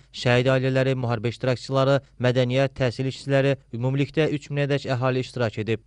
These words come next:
Rayon ərazisində iki yüzdən çox yerli iqlimə uyğun, dekorativ həmişəyaşıl və meyvə ağacları əkilib. Daha sonra qonaqlar şəhid ailələri, qazilər və Vətən müharibəsi iştirakçıları ilə görüşərək səmimi söhbət ediblər. Görüş çərçivəsində qəhrəman oğullarımızın Vətən müharibəsində göstərdiyi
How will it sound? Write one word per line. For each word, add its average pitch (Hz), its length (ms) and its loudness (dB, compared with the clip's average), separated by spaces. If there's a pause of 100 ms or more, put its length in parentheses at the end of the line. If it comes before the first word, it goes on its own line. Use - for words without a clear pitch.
Rayon 151 320 2
ərazisində 151 560 0
iki 147 160 -4
yüzdən 143 320 -2
çox 147 240 -2
yerli 139 240 2
iqlimə 135 320 -2
uyğun, 135 480 -2
dekorativ 143 560 2
həmişəyaşıl 143 640 0
və 143 80 4
meyvə 135 320 0
ağacları 110 400 -2
əkilib. 120 320 -4 (160)
Daha 131 240 4
sonra 151 320 0
qonaqlar 143 400 0
şəhid 135 400 0
ailələri, 139 400 0
qazilər 135 480 0
və 135 160 2
Vətən 139 240 -2
müharibəsi 135 400 -2
iştirakçıları 131 560 -2
ilə 123 160 0
görüşərək 143 560 0 (300)
səmimi 131 340 2
söhbət 120 400 -2
ediblər. 107 140 -2 (400)
Görüş 135 240 2
çərçivəsində 139 720 0 (260)
qəhrəman 139 400 2
oğullarımızın 147 640 0
Vətən 143 240 0
müharibəsində 139 560 -2
göstərdiyi 135 560 -2